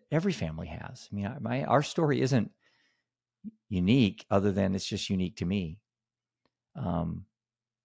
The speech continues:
I think grief comparison is a really dangerous proposition today. And I think it's easy to do when you see people posting either successes and you compare yourself to somebody who's just,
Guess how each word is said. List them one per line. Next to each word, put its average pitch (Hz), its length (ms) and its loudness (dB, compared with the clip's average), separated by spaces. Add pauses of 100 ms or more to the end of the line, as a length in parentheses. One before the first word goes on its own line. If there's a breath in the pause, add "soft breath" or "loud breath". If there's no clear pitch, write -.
(800)
I - 40 -18
think 95 160 -4
grief 92 280 0
comparison 85 600 -2
is 85 120 -6
a 87 80 -8
really 90 260 -4
dangerous 85 580 -4
proposition - 680 -8
today. 95 280 -8
And 90 120 -6
I 87 40 -6
think 92 260 -6
it's - 160 -12
easy 101 360 -2
to 101 80 -2
do 101 280 0
when 90 140 -2
you 85 100 -4
see 87 220 -4
people 90 520 -4 (420 loud breath)
posting 90 720 -2 (120)
either 107 540 2 (1160 soft breath)
successes - 840 2
and 90 120 0
you 90 60 0
compare 101 340 4
yourself 92 560 6
to - 80 -12
somebody 90 460 2
who's 85 440 -2
just, - 320 -8